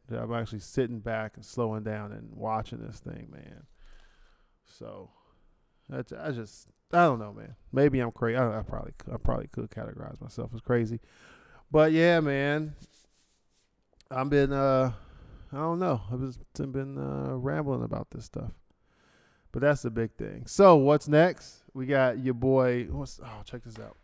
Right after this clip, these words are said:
What's this guy's name? Kaeper-, Kaepernick. So I talked to some guys at work, right?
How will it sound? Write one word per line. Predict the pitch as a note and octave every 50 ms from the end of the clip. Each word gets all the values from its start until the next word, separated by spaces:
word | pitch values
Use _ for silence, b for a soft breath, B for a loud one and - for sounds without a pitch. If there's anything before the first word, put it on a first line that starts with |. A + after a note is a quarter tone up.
| _ _ _
What's | B2 C3 B2
this | B2+ A2+
guy's | G#2 A2+ G#2+ G#2+ G2+ -
name? | A2+ A2 A2+ A#2 A2+ F#2 -
Kaeper-, | - - C3+ B2+ - _ _ B2 B2 A#2+ A#2+ A#2 A#2 A#2 A#2+ - _ _ _ _ _ _ _ b b b b b b b b b _ -
Kaepernick. | - - A#2+ A#2+ A#2 - C3 B2+ C3+ C#3+ D3 - - _ - - _ _ b b b b b b b b
So | - - D#3+
I | F3+
talked | - - A3 F#3 D3
to | B2+
some | - C3+
guys | B2+ A#2+ A#2+ A#2 A#2 A2
at | A2 G#2+
work, | G#2+ A2+ A2+ A#2 A2 - _
right? | A2+ A#2 A#2+ B2 A2+